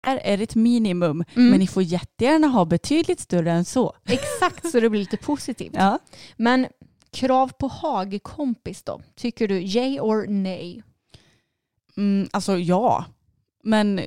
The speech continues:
Speaker 1: jag vet ju också att det inte kommer funka i praktiken.
Speaker 2: Mm, jag vet. Det är ju det som är grejen. Men jag tänker att ifall vi tar det här, hur stora hagar per häst och hur många timmars utevistelse per dag,
Speaker 1: Mm.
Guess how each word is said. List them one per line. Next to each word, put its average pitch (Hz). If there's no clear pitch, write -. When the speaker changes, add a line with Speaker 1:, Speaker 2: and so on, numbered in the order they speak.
Speaker 1:
jag 202
vet 190
ju 247
också 190
att -
det 185
inte 180
kommer 160
funka -
i -
praktiken. -
Speaker 2:
Mm, 233
jag 196
vet. 180
Det 208
är -
ju 220
det 202
som 214
är 170
grejen. 190
Men 226
jag 220
tänker 190
att 180
ifall 220
vi 220
tar 185
det 196
här, 185
hur 202
stora 220
hagar 185
per 208
häst 202
och -
hur 214
många 185
timmars 180
utevistelse 233
per 240
dag, 196
Speaker 1:
Mm. 208